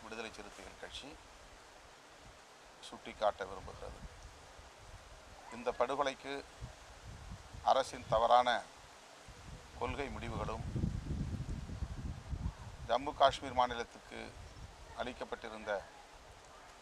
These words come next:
சிறப்புரிமையை ரத்து செய்ததும் மிக முக்கியமான காரணங்களாக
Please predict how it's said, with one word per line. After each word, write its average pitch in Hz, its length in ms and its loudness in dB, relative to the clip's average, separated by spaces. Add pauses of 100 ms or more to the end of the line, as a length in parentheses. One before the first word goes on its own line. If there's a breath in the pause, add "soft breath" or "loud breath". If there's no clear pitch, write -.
(260)
சிறப்புரிமையை 120 720 2 (2250)
ரத்து 110 360 -4
செய்ததும் 110 560 -6 (1300)
மிக 123 180 -4
முக்கியமான 131 540 8
காரணங்களாக 110 760 8